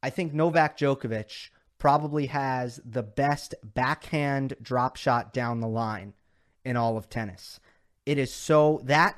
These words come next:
specific drop shot is so darn automatic for <laughs> Novak. It's, it's un-, it's unbelievable. But Roger Federer is the guy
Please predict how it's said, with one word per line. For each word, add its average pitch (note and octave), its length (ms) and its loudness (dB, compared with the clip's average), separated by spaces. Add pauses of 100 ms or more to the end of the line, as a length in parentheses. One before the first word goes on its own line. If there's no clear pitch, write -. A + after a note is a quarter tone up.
specific G#3+ 880 -4
drop E3+ 320 2
shot A2 340 -4 (400)
is C#3 180 -4
so F#3 380 4
darn E3+ 400 2
automatic D#3 840 2 (480)
for - 160 -2
<laughs> D#3 120 4
Novak. C3 520 2
It's, - 240 -8
it's C#3+ 180 -6
un-, D3 240 0
it's - 160 -4
unbelievable. C3+ 500 -2 (1200)
But D#3+ 180 0
Roger E3 380 2
Federer F#3+ 420 2
is A#2+ 120 -6
the B2 80 -6
guy A2+ 360 -2